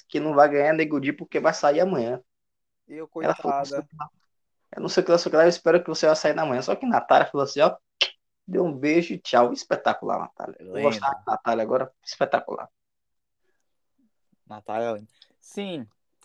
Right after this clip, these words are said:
Speaker 2: E agora, e aí, vamos falar agora sobre a eliminação.
Speaker 1: Sim. Aí chegou ontem, Tadeu, mais uma vez, brilhou no discurso.
Speaker 2: Cara,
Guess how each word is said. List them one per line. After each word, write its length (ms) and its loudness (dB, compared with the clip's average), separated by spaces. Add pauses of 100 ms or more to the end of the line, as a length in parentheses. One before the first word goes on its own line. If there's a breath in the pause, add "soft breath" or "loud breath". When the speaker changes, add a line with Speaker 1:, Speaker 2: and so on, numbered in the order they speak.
Speaker 2:
E 100 -4
agora, 260 -2
e 60 0
aí, 320 0
vamos 280 -8
falar 160 -4
agora 240 -8
sobre 300 -12
a 20 -8
eliminação. 560 -14 (540)
Speaker 1:
Sim. 420 -16 (420)
Aí 300 4
chegou 320 2
ontem, 500 -2 (920)
Tadeu, 460 4
mais 260 0
uma 200 -6
vez, 580 -12 (680)
brilhou 420 -4
no 120 -6
discurso. 520 -12
Speaker 2:
Cara, 520 -4